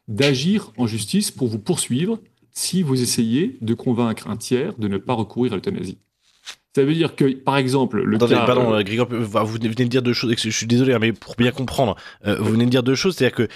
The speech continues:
Speaker 2: est-ce que c'est, c'est interdit d'essayer de convaincre une personne de ne pas recourir à l'euthanasie, ou alors est-ce que c'est interdit de réaliser des pressions psychologiques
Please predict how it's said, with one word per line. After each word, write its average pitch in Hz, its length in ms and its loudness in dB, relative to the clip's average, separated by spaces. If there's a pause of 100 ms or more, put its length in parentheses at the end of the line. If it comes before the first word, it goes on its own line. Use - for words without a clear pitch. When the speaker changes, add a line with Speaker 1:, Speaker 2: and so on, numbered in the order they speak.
(140)
Speaker 2:
est-ce 139 180 2
que 147 320 2 (100)
c'est, 101 220 -2
c'est - 240 -2
interdit 117 580 2
d'essayer 113 440 2
de 101 100 -2
convaincre 127 400 0
une 107 100 -4
personne 110 300 -2
de 98 80 0
ne 87 80 -6
pas 104 120 0
recourir 101 260 2
à 101 60 4
l'euthanasie, 117 360 0
ou 180 60 4
alors 107 160 4
est-ce 110 120 0
que 160 100 -2
c'est 135 100 2
interdit 117 340 0
de 120 80 2
réaliser 131 480 0
des 113 120 2
pressions 151 460 0
psychologiques 131 840 0